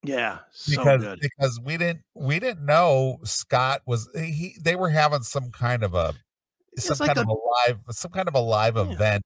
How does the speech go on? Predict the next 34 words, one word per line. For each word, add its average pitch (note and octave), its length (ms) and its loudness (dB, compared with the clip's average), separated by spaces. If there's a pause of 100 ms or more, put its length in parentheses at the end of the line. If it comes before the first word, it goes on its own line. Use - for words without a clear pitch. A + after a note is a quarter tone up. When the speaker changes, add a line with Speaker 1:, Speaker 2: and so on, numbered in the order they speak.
(160)
Speaker 1:
It - 200 -10
was G#2+ 200 0
like F#4+ 120 4
Speaker 2:
sponsored E4 40 4
Speaker 1:
a C4+ 60 6
Speaker 2:
by - 160 -4
Speaker 1:
town C#4 360 8
fair A#3+ 680 6
or D3 60 0
something, C3+ 520 -6
and, A#2+ 100 -4
Speaker 2:
Yeah, E3+ 200 8
Speaker 1:
and C#3+ 100 6
Tommy G#3+ 260 4
Speaker 2:
and A#3 100 -2
Speaker 1:
Tutone G#3 320 0
was E3 140 -2
the D3 80 0
highlight. C#3 600 -4 (160)
Speaker 2:
Yeah, E3+ 300 4
and D3 80 0
he F3 100 -10
called E3 440 0
in E3 420 -2
and C#3+ 120 -4
he C#3+ 80 -6
goes, C#3+ 220 2
"Hey, G3+ 240 0
you E3+ 140 -6
guys F3 280 0
wanna E3+ 220 0
talk E3 300 0
to E3+ 80 -10
Tommy E3 400 -6